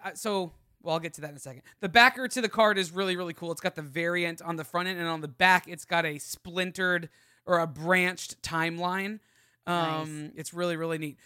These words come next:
Speaker 1: Harebrained Designs, like, I followed them a while ago,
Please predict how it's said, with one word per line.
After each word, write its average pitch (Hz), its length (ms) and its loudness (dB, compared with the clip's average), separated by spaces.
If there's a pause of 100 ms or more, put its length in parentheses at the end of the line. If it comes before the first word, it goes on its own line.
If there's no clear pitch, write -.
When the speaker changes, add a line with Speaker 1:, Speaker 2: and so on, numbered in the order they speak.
(520)
Speaker 1:
Harebrained 240 680 4
Designs, 175 720 -4
like, 180 140 -6
I 220 80 2
followed 220 400 0
them 175 360 -2 (1000)
a 165 80 -2
while 160 360 4
ago, 139 480 -6